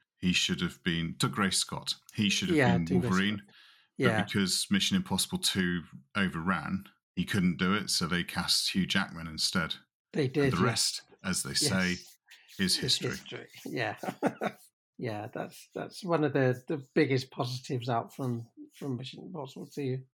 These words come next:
Speaker 1: Okay, so let's get the ball rolling with the obvious big one. Who replaces Ethan Hunt?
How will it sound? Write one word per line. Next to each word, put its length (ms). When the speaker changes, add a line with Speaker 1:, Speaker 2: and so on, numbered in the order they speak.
Speaker 1:
Okay, 300
so 320
let's 200
get 160
the 40
ball 220
rolling 480
with 340
the 300
obvious 640
big 180
one. 200
Who 160
replaces 640
Ethan 300
Hunt? 380